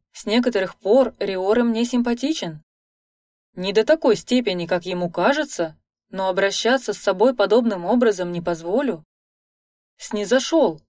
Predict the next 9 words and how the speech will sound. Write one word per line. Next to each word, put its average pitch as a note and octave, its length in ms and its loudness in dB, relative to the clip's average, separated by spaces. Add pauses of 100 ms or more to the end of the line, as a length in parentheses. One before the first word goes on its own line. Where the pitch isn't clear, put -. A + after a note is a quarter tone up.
(140)
оказал B3 480 2
честь. - 540 -4 (680)
Пусть D#4 340 0
лучше C#4+ 300 2
о A#3 60 4
королеве A#3+ 560 2
с F3+ 60 -8
герцогом F3+ 560 -2
думает. G3 500 -2